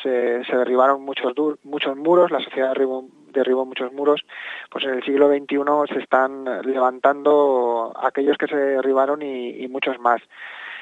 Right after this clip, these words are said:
Y entonces, eh, en este momento convulso, en este momento de, de cambios, de transformaciones, no siempre positivas, pues es fundamental el papel de los medios de comunicación y el papel de un medio de comunicación tan importante como la radio,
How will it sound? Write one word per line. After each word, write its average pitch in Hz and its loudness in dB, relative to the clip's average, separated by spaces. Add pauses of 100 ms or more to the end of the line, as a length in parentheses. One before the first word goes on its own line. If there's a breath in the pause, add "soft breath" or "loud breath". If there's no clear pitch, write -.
(140 loud breath)
Y 139 -4
entonces, 143 2
eh, 135 4
en 135 -6
este 139 -4
momento 143 0
convulso, 156 2
en 165 -4
este - -6
momento 127 0 (160)
de, 123 -2
de 120 -6
cambios, 156 2
de 147 0
transformaciones, 135 -2
no 131 -6
siempre 127 -4
positivas, 147 0 (480 loud breath)
pues 127 -2
es 135 -2
fundamental 135 2
el 135 0
papel 131 0
de 135 0
los 131 -2
medios 135 -4
de 131 -2
comunicación 135 -2
y 127 -6
el 120 -2
papel 127 -2
de 131 0
un 131 -8
medio 139 2
de 131 0
comunicación 127 -4
tan 127 -4
importante 127 -2
como 120 -10
la 120 2
radio, 143 2